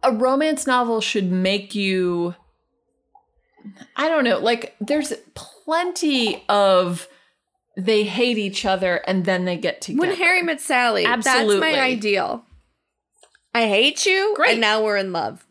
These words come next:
Speaker 2: ten years later.
Speaker 1: Right. Right. And, like, eh, but, like, I don't think it's weird
Speaker 2: So speaking
Speaker 1: to
Speaker 2: of
Speaker 1: have this
Speaker 2: Viola Davis
Speaker 1: When
Speaker 2: was
Speaker 1: Harry Met
Speaker 2: lovely. I
Speaker 1: Sally.
Speaker 2: met Billy Crystal at a bar mitzvah. He was not lovely.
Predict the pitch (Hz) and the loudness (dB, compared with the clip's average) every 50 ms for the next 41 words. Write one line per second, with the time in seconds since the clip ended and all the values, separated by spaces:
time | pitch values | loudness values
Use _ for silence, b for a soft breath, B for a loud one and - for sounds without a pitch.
0 | _ _ _ - - 202 190 185 175 170 170 165 175 - - - - 92 - - | _ _ _ -6 -4 -4 -4 -4 -4 -6 -6 -6 -6 -6 -8 -8 -8 -10 -12 -8
1 | - 392 508 466 - - - _ _ _ - _ _ _ _ _ _ _ _ _ | -2 0 0 0 -2 -4 -10 _ _ _ -20 _ _ _ _ _ _ _ _ _
2 | _ _ - - 480 453 - - - - B B B B B B - 302 302 302 | _ _ -4 -2 -2 -2 -2 -6 -10 -18 B B B B B B 0 0 2 2
3 | 302 294 285 269 269 269 - - _ _ _ _ _ _ _ _ - - - 151 | 2 2 0 0 -2 -4 -8 -20 _ _ _ _ _ _ _ _ -14 -12 -10 -10
4 | - - - - - - - - _ _ _ _ _ - 226 240 294 247 - - | -10 -12 -18 -20 -20 -20 -20 -20 _ _ _ _ _ -12 -4 0 0 0 0 0
5 | 262 285 285 277 277 - - - _ _ _ _ _ _ _ - - 240 285 302 | 0 0 0 -2 -4 -12 -18 -20 _ _ _ _ _ _ _ -8 -6 -4 -2 -2
6 | 330 349 349 320 - - - - - - 311 302 302 302 294 277 - - - - | 0 0 -2 -2 -4 -8 -12 -14 -12 -6 -4 -4 -2 -2 -4 -6 -8 -14 -20 -20
7 | - - - 269 247 - 247 233 208 196 190 190 202 247 269 254 262 - 302 294 | -18 -10 -8 -6 -6 -4 -4 -4 -4 -4 -4 -4 -2 0 0 0 0 0 0 0
8 | 277 302 330 359 370 349 320 277 233 196 180 175 180 180 185 190 220 247 254 262 | 0 0 -2 -2 -2 -2 -2 0 0 0 2 2 2 0 0 0 0 0 0 0
9 | 247 233 226 233 220 214 214 208 - - - 196 233 220 233 254 285 320 302 262 | -2 -4 -4 -2 -2 -2 -4 -6 -10 -14 -8 -4 -2 -2 0 0 0 0 0 0
10 | 220 214 202 208 208 214 208 214 190 190 185 185 170 170 165 165 170 190 202 214 | 0 0 2 2 2 0 -2 -2 -4 -4 -4 -4 -2 -2 0 0 0 -2 -2 -2
11 | 226 240 240 214 208 202 208 208 208 208 196 - - - 190 190 214 190 190 190 | 0 0 0 0 0 0 0 0 0 0 -2 -6 -10 -12 -8 -4 -2 -2 0 0
12 | 208 202 - - 185 180 190 - - 220 214 214 202 185 180 175 160 175 156 156 | -2 -4 -4 -6 -4 -4 -4 -4 -4 -2 -2 -2 -2 -4 -4 -6 -6 -6 -6 -4
13 | 165 160 147 151 147 - - - 220 214 220 240 240 240 233 208 175 170 165 165 | -4 -6 -6 -6 -6 -8 -8 -4 -2 -2 -2 -2 -4 -4 -4 -4 -4 -4 -6 -6
14 | 160 156 156 151 - - - - - - - - - - - - | -8 -10 -10 -10 -10 -12 -10 -8 -8 -8 -8 -10 -14 -14 -14 -16